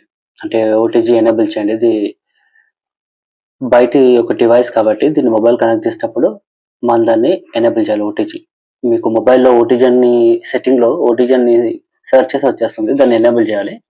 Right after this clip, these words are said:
ఓకే, and, ఆ, తర్వాత మనము, ఆ,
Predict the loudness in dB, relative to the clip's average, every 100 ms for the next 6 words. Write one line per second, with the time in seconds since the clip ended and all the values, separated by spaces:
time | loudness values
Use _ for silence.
0 | _ _ _ _ _ _ _ _ -4 -2
1 | -2 -8 -20 _ _ _ _ _ _ _
2 | _ _ _ _ _ _ _ _ _ _
3 | -2 0 2 2 2 0 0 2 2 2
4 | -2 0 0 2 0 -2 -2 -4 -4 -6
5 | -12 _ _ _ -20 _ _ _ _ _